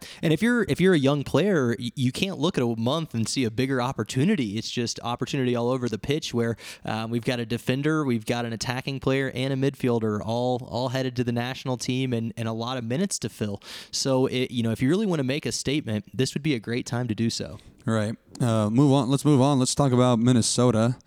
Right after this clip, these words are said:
Speaker 2: So Minnesota come off a two two draw against San Jose. Uh, that's a game they should have won. There was a penalty that was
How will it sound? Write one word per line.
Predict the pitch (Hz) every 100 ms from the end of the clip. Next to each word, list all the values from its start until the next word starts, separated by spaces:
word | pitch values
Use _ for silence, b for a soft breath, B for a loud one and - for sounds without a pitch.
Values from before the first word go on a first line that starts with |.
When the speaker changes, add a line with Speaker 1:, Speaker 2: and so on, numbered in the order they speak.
| B B B B
Speaker 2:
So | - - 117
Minnesota | 135 151 - - 156 143 120 135 -
come | - - 120 117
off | 117 113 -
a | 120 110
two | - - 170
two | - 160
draw | 123 120 131 123 123 120
against | 113 110 104 -
San | 127 120
Jose. | 113 110 101 113 117 135 147 B B B -
Uh, | 120 110 104 104
that's | 117 -
a | 113
game | 110 120 120 117
they | 110 107
should | - 139
have | 131 117
won. | 120 127 127
There | 120 117
was | 110
a | 120
penalty | - 135 131 123 135
that | 120 113 110 113
was | 143 143 143 127